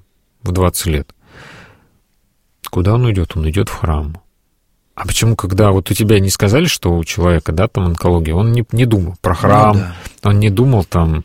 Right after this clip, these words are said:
Speaker 1: что эту жизнь как-то нужно прожить как-то по-другому. И вот какое-то отрезвение такое, да, у человека, он сразу же по-другому начинает воспринимать жизнь. Он сразу же понимает, что он бы хотел, вообще планировал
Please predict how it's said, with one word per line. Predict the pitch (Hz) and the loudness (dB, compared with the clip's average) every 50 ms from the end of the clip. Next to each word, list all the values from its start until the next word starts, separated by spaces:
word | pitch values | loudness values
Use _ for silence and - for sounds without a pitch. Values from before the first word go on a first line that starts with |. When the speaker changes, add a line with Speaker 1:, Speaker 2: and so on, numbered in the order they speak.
| - - - - - | -10 -18 -20 -18 -14
Speaker 1:
что | - - - 95 | -12 -2 0 2
эту | 98 92 - 98 | 2 2 2 0
жизнь | 90 113 139 - - | 2 2 2 2 0
как-то | - 92 - - 98 | -2 -4 -2 0 -2
нужно | 90 92 98 87 87 87 80 | 0 0 0 0 -2 -2 -2
прожить | - 95 92 90 101 110 104 - - - - | -2 0 0 2 2 0 0 -2 -8 -8 -4
как-то | - 95 - - - | -4 -4 -2 -2 -2
по-другому. | - 101 92 104 110 101 90 90 80 73 73 80 - - - - - - - - _ _ | -2 0 2 2 2 2 2 0 0 0 -2 -6 -10 -12 -20 -20 -20 -20 -20 -20 _ _
И | - - | -2 0
вот | 110 113 - | 0 0 2
какое-то | - 120 - - 120 - - 92 | 0 -2 2 2 0 2 2 -2
отрезвение | 90 - - 92 101 107 101 117 120 143 170 214 240 220 160 107 90 | -2 -2 -2 0 0 0 0 0 0 0 0 0 0 0 0 0 0
такое, | 78 - 90 87 - - 87 85 76 76 | 0 0 -4 -4 -2 -2 -2 0 0 -2
да, | 80 - - - | -4 -2 -2 0
у | 143 - | 0 0
человека, | - - - 101 104 101 95 82 - - | -2 0 0 2 2 2 2 0 -2 -2
он | 90 87 90 92 | -4 -4 -4 -4
сразу | - - - 107 127 135 110 | -4 -2 2 4 4 4 2
же | 101 92 | 2 0
по-другому | - 110 95 107 104 95 127 151 170 147 107 | -2 0 0 0 2 2 2 2 2 2 0
начинает | 87 - - - 87 92 107 131 - - | 0 -2 -4 -2 0 0 0 0 -2 -6
воспринимать | 101 - - - - 82 82 82 87 98 110 107 | -14 -12 -12 -8 -6 -4 -2 0 0 0 0 0
жизнь. | 92 80 80 78 73 78 80 - - - - - - - - - | 0 0 -2 -2 -2 -4 -8 -10 -12 -14 -14 -12 -14 -14 -12 -4
Он | - 95 95 | -2 0 0
сразу | - - 104 107 127 139 123 | 0 2 2 2 4 2 2
же | 110 95 | 0 -2
понимает, | - - 98 98 104 110 101 87 | 0 0 0 0 2 2 0 0
что | - - - - 87 85 - - - - - | -2 -2 -2 0 0 0 -2 -6 -16 -12 -2
он | - 113 113 104 90 | 0 2 2 2 2
бы | 92 | 0
хотел, | - 104 101 - - 117 104 | 2 0 0 2 2 2 2
вообще | 87 80 87 85 - - | 2 2 0 0 0 -4
планировал | - - 98 95 104 107 95 82 | -2 0 0 0 2 2 2 2